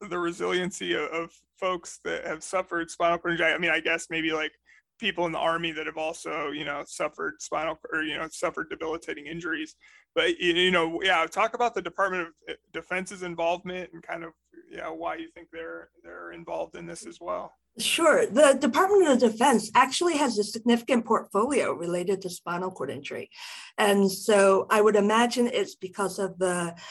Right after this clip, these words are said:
Speaker 2: uh, large lobbying organization by the Paralyzed Veterans of America. Um, and, um, the, the focus, you know,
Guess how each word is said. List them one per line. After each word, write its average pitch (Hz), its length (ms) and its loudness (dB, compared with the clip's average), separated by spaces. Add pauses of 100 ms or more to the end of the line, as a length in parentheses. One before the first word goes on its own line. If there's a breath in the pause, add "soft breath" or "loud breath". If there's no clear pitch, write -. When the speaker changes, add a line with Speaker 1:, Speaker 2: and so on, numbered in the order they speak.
(260 loud breath)
Speaker 2:
uh, 180 240 6
large 185 340 2
lobbying 247 480 2 (220)
organization 214 760 0
by 202 160 -4
the 190 140 -2
Paralyzed 190 480 -4
Veterans 185 600 -6
of 175 120 -6
America. 185 560 -2 (480 loud breath)
Um, 190 380 4 (140)
and, 220 520 6 (340)
um, 190 640 0 (440 loud breath)
the, 202 840 4
the 208 100 0
focus, 226 920 -4 (380)
you 220 140 0
know, 190 240 0